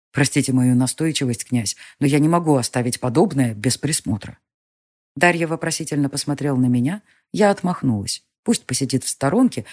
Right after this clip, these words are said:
лишь бы не мешал. Все мои мысли сейчас занимал пациент. Парень был молод, жгуче черняв и с приятными, я бы сказала, благородными чертами лица. Бронзового оттенка кожу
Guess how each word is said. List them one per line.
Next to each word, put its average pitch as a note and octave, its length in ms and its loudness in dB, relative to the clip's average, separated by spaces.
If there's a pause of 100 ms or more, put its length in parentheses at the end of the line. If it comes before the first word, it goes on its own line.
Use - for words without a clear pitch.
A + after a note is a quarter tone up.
(140)
лишь G3 200 2
бы G3 100 2
не F#3 100 2
мешал. - 440 -2 (440)
Все - 200 0
мои C#3 200 6
мысли D3+ 320 -2
сейчас B2 340 -4
занимал C3+ 400 2
пациент. - 680 -4 (800)
Парень F3 280 2
был D#3 160 2
молод, D#3+ 420 -2 (280)
жгуче E3 380 2
черняв D3 580 -2 (220)
и F#3+ 80 0
с - 60 0
приятными, D3+ 760 2
я D#3 180 0
бы F3 80 0
сказала, E3+ 400 2
благородными C3+ 800 2 (160)
чертами F#3 440 0
лица. - 440 -6 (440)
Бронзового C#3+ 640 4
оттенка C3+ 600 0
кожу D#3+ 360 -4